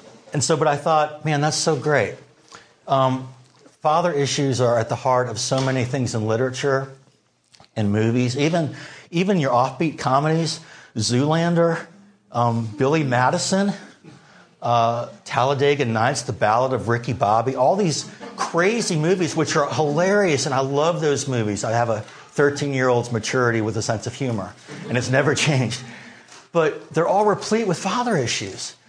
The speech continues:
Like, they, they all have this little subtext over here with this stuff, these recurring themes. Um, sometimes I think about what kind of dad do I wanna be like, thinking about T V shows or movies, and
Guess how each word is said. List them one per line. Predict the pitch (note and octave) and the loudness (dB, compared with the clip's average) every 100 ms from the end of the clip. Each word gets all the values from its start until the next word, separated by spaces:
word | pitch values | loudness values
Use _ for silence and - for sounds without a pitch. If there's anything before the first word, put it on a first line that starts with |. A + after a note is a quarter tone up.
| - - _ | -20 -20 _
Like, | D#3+ D#3+ | -2 2
they, | D#3+ | 0
they | C#3 D#3 | 2 2
all | E3+ F3+ | 2 2
have | G3+ | 0
this | F3+ - | 0 -2
little | E3 D#3 | -2 0
subtext | - G3 F#3+ - D3+ - E3 | 2 2 2 0 0 0 0
over | C#3 | -2
here | B2+ A3 G#3+ | -4 -2 0
with | B2 | 0
this | A2+ F#2+ | -2 -4
stuff, | - G#2 F#2 A#2 - - _ - - - - - | -4 -4 -4 -4 -14 -20 _ -20 -20 -20 -20 -8
these | A#2+ B2 B2+ | -4 -2 -2
recurring | B2 - D3+ C#3+ | -2 0 2 0
themes. | B2+ D3 C3 G#2 G2 - - _ _ _ _ _ _ _ _ _ _ _ _ - | 0 0 0 -2 -4 -8 -10 _ _ _ _ _ _ _ _ _ _ _ _ 0
Um, | B2+ B2 B2+ B2+ - - _ - | 2 2 0 -4 -12 -12 _ -12
sometimes | - D3+ E3 C#3 | -4 0 2 2
I | C3 | 2
think | C#3 C3 | 2 0
about | A#2+ B2 A2+ - - _ _ | 2 2 0 -6 -20 _ _
what | C3 B2 | -2 0
kind | C3+ | 0
of | A#2 | 2
dad | A#2+ A#2 | 2 2
do | A2 | 2
I | A2 | 2
wanna | A2+ A2 | 2 0
be | G2 A2+ | -2 0
like, | G#2+ G#2 G#2 - - _ _ _ - | 2 2 0 -8 -16 _ _ _ -6
thinking | A2 A2 | -2 0
about | G#2+ G#2+ | 2 0
T | - A#2 | 0 0
V | A2 | 0
shows | - A2+ G#2 G2 | 0 0 0 0
or | |
movies, | G#2 A2 G#2+ G#2 G2 | 0 2 0 -2 -4
and | F#2+ | -8